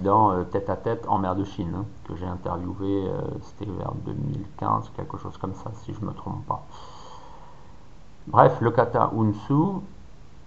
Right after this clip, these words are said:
fait à la mode Tomarite, existe toujours à l'heure actuelle. Il est gardé, conservé, transmis par Tokashiki, maintenant par son fils, au sein de la Gohaku. Et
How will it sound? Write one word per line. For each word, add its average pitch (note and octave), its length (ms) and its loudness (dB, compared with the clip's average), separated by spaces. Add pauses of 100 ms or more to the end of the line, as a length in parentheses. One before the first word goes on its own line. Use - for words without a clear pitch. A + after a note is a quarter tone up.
(220)
fait A#2+ 300 4 (260)
à G2 100 10
la G2 120 8
mode G#2 480 8
Tomarite, F#2+ 760 2 (400)
existe G2 380 0
toujours F#2+ 340 2
à F2+ 60 6
l'heure E2+ 160 4
actuelle. A#2 540 0 (160)
Il G2 120 -2
est G2 300 0 (100)
gardé, F#2 460 2
conservé, F#2 560 0
transmis G#2+ 720 -2 (760)
par G#2+ 200 8
Tokashiki, G#2+ 640 0
maintenant G2 460 6
par - 260 4
son - 140 -4
fils, D3 440 0 (160)
au A2 120 2
sein C3 460 0 (180)
de B2+ 240 4 (260)
la G2+ 220 2
Gohaku. G#2+ 600 2 (2250)
Et A#2 220 -2